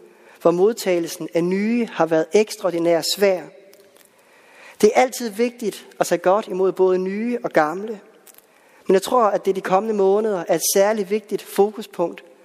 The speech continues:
hvordan vi tager imod hinanden. Johannes, han irettesætter farisæerne, fordi de er selvretfærdige, og fordi de ikke ser deres eget behov for tilgivelse. Farisæerne, de tror, at de er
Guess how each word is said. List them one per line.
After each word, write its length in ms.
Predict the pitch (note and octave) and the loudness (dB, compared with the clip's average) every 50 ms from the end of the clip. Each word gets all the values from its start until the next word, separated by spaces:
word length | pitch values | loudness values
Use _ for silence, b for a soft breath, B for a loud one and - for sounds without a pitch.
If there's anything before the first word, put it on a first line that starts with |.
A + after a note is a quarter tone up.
| b b b | b b b
hvordan 460 | - D#3+ - - F3+ F3+ G3 A3 A3+ - - | -2 -2 2 2 2 2 2 -2 -10 -14 -16
vi 60 | G3 | -14
tager 200 | F3 - - E3+ | -8 -2 0 0
imod 320 | E3+ E3+ F#3+ A3+ B3+ A3+ F#3 | 0 2 0 0 0 0 -2
hinanden. 540 | - E3+ D#3+ D#3 C#3+ C#3+ D3 D#3+ E3+ F#3+ - - - - _ _ _ _ _ _ _ _ _ _ - _ _ _ _ _ _ _ B B B B B B B B B B B B B B B B B B - - | -2 0 0 0 0 -2 -4 -8 -10 -14 -16 -20 -20 -20 _ _ _ _ _ _ _ _ _ _ -20 _ _ _ _ _ _ _ B B B B B B B B B B B B B B B B B B -2 0
Johannes, 680 | E3 D3+ E3 A#3+ B3 A#3 F#3+ D#3+ - - - - - - - | 0 2 4 2 2 2 0 -4 -6 -8 -10 -10 -12 -16 -12
han 320 | - - F3 F#3 G3 G3 - | -2 0 0 2 0 -2 -2
irettesætter 760 | - F3 E3 - D#3+ E3 F#3 G#3+ G3+ - - F#3 F3+ F3 E3+ | -2 -2 2 2 2 2 2 -2 -4 -6 -4 -4 -4 -4 -6
farisæerne, 760 | D3+ - - D3+ D3+ D3 - - G#3+ G#3+ G3+ F3+ D3 C#3 C3+ C#3 - - | -4 0 0 0 0 0 -2 -2 0 0 0 0 -2 -6 -10 -14 -18 -8
fordi 320 | - D#3+ D#3+ - G#3+ G#3 | -6 -6 -2 0 0 0
de 140 | F#3 F3+ E3+ | 2 2 2
er 40 | D3+ - - - | 2 0 0 2
selvretfærdige, 840 | G3+ G#3 A3+ - G#3+ - - - F3 E3 D3 C#3+ C#3+ C#3 C#3 C#3 - - _ B B B B B B B B | 2 2 2 0 -6 -8 -4 -2 -2 -2 -2 -4 -8 -12 -14 -16 -18 -20 _ B B B B B B B B
og 120 | B - - | B 0 0
fordi 180 | - - A#3 | 2 -2 -2
de 60 | G#3+ A3+ | 0 0
ikke 140 | A#3 - - - | 0 0 0 2
ser 200 | C4 C4 A#3 F3+ | 4 4 4 2
deres 240 | - E3 D3+ - - - | 2 -2 -6 -6 -2 0
eget 420 | E3 E3 E3+ E3+ F#3+ A3 A3 G#3+ | 2 2 2 0 -4 -6 -8 -10
behov 480 | - E3+ D3 - F3 F3 F#3+ G3+ A3+ - | -10 -12 -2 0 2 2 2 0 -4 -6
for 120 | - F#3+ | -10 -10
tilgivelse. 720 | - - - G3 G3+ G3+ - G3+ F3+ E3 - - - - - - - _ _ _ - _ _ _ - - B B B B B B B B B B B B B | -10 -4 -4 -4 -4 -4 -4 -6 -6 -4 -4 -4 -6 -6 -8 -16 -20 _ _ _ -20 _ _ _ -20 -20 B B B B B B B B B B B B B
Farisæerne, 460 | - - - E3+ - A#3+ A#3+ G#3+ G3 | 2 2 2 4 0 0 0 0 -4
de 60 | G3 | -8
tror, 320 | F#3+ - - A#3+ A#3+ G#3+ F#3 | -12 -8 -2 2 2 2 2
at 120 | E3 - | 0 -4
de 80 | F#3+ | -10
er 40 | F#3+ | -12